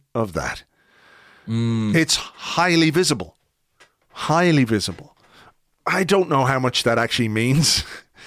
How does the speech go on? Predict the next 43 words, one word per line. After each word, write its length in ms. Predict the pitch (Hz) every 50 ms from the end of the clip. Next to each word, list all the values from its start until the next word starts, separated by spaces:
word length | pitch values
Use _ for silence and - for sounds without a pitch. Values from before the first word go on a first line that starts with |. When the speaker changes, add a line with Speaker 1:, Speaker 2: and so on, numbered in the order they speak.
| - - - 143 - -
Speaker 2:
Could 120 | 135 165
Speaker 1:
in 60 | 160
Speaker 2:
it 20 | 156
be 40 | 135
Speaker 1:
real 260 | 139 147 151 147 -
Speaker 2:
an 60 | 143 143
Speaker 1:
terms. 160 | 165 165 175
Speaker 2:
Arteta 460 | 165 151 - - 127 120 110 107 - -
instruction? 720 | 123 113 - - - - 143 - - - - 80 - - - -
"We 120 | - 127
need 220 | 131 143 143 123 117
the 60 | 113
most 160 | 117 113 107
visible 440 | 107 104 120 113 117 101 101 107 104
kit, 380 | - - - 110 90 - - - - - _ _ - - - - - - - _ 123
uh, 40 | 123 123 131 135
that 100 | 139 139
you 180 | 143 147 147
can 120 | 143 135 120
Speaker 1:
Mm. 40 | 107
Speaker 2:
possibly 340 | - - - - 92 92
come 180 | - - 85 82
up 140 | 82 78 -
with." 160 | 60 - - _ -
Speaker 1:
May-, 280 | 120 131 151 185 233 220
I 100 | 175 180
mean, 160 | 202 190 165
there 80 | 156
was 140 | 143 147 113
a 60 | 123
pink 400 | - - 170 214 240 226 - - -
kit 300 | - 143 151 - - -
last 320 | 139 127 127 123 120 -
season, 320 | - 143 151 165 220 202 156
which 200 | 131 - - 120
would 140 | 120 117
have 100 | 120 107
been 360 | 107 113 113 110 107 104 101 98
highly 360 | 92 104 120 120 117 113 110
visible, 400 | 107 117 113 156 151 175 196 180
but 300 | 127 123 117 113 104 -
we, 500 | 113 110 113 110 110 110 110 110 107 107
uh, 280 | 110 110 107 107 104